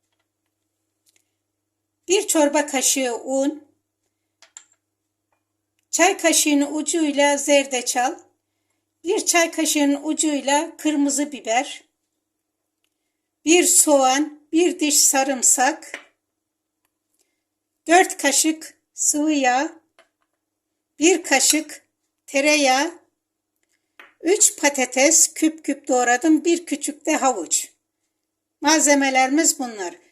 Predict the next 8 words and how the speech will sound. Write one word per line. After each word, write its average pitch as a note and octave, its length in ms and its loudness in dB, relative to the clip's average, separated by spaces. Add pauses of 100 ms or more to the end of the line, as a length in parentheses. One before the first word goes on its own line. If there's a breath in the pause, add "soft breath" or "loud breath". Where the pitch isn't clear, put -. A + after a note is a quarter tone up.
(120)
Üzerine C#4+ 540 2
isterseniz D4+ 840 -2
dereotu C#4 500 2
da C#4 140 -2
koyabilirsiniz. A#3 960 -4
Ben D4+ 240 0
koyacağım, A3+ 380 -6
seviyorum. G#3+ 720 -4